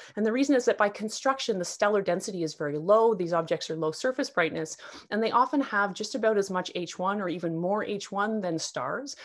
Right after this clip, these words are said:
And so it's much more efficient to target that H one distribution than it is to target the stellar distribution. And a key observable for follow-up is distances. A lot of the optically, or all of the optically selected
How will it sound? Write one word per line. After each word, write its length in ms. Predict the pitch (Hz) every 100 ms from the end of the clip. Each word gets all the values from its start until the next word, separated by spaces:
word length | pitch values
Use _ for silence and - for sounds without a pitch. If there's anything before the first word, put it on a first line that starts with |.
| - - -
And 100 | 208
so 160 | 226 240
it's 140 | 233
much 180 | 277 285
more 160 | 311
efficient 460 | 214 - 247 - 185
to 80 | 196
target 440 | - 208 196 196
that 180 | 170 160
H 180 | 180 -
one 160 | 240 254
distribution 200 | 208 - 175 156 156 170 160
than 140 | 165 175
it 100 | 175
is 160 | 180
to 100 | -
target 360 | - 170 160 151
the 60 |
stellar 360 | 160 - 170 180
distribution. 800 | 170 160 156 151 151 156 160 175 - - - -
And 100 | 214
a 60 | 220
key 340 | - - 302
observable 640 | 285 226 196 220 202 175 160
for 460 | - 202 190 180
follow-up 640 | - - 196 202 165 147 -
is 180 | 180 160
distances. 720 | 180 160 190 170 143 131 135
A 60 | 170
lot 180 | 190
of 80 | 233
the 140 | 226 -
optically, 560 | 196 - 226 - 202 -
or 120 | 170
all 260 | - 233 247
of 80 | 180
the 100 | -
optically 440 | 233 240 240 196
selected 600 | - 190 185 180 160 160